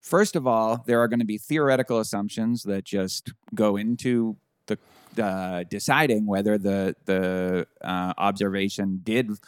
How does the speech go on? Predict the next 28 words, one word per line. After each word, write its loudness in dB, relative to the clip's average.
or 2
did 0
not 2
falsify 0
the -10
theory. 0
There's, 0
there's 0
gonna 4
be 2
these 0
background 0
assumptions. -2
This -10
is -10
the -8
Quine-Duhem's -2
thesis -6
that, -10
that 0
observation 2
is -2
theory 2
laden. -4
There's -2
no 6
pure 6
observation, -4